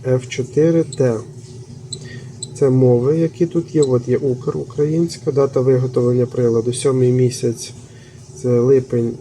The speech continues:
е, дві тисячі двадцять четвертого року, серійний номер його індивідуальний і мак адреса Bluetooth його.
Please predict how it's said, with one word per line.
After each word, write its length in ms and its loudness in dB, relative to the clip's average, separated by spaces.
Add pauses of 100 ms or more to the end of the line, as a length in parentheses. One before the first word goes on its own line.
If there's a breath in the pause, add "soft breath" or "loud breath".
(140)
е, 80 0
дві 160 -4
тисячі 280 -2
двадцять 180 0
четвертого 420 -2
року, 460 0
серійний 400 4
номер 420 2
його 420 0
індивідуальний 640 2
і 40 2
мак 240 0
адреса 440 0
Bluetooth 560 -4
його. 300 -4